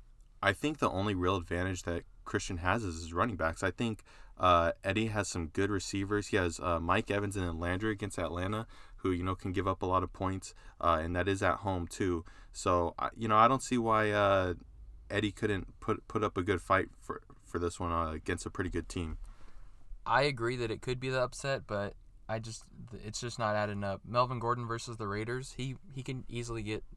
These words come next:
Speaker 2: three touchdowns. Like, not over-exaggerating, <laughs> three touchdowns. I'm not kidding. Like,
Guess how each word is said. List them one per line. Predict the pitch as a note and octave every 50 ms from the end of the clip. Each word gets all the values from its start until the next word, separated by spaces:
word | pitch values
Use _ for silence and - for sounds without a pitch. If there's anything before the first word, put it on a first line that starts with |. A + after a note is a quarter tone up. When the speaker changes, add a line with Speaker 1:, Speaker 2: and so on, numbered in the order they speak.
| - - - -
Speaker 2:
three | A2 A2 G#2+
touchdowns. | - - G#2 G#2 - - F#2 F#2+ G2+ -
Like, | - - G2+ A#2+
not | B2 C3 C#3 -
over-exaggerating, | - G3+ D#3 C3+ B2+ A#2+ B2+ B2 A#2+ A2+ A2 B2 A2 - A2+ - C#3
<laughs> | C#3 -
three | C#3 C3 B2
touchdowns. | C#3 - A#2+ G#2+ - - - F#2+ F#2+ G2 G2+
I'm | G#2 A2
not | A2+ A2+ -
kidding. | - A#2+ G#2 G2 F#2+ G2+ A2+
Like, | A2 G2+ F#2+ - -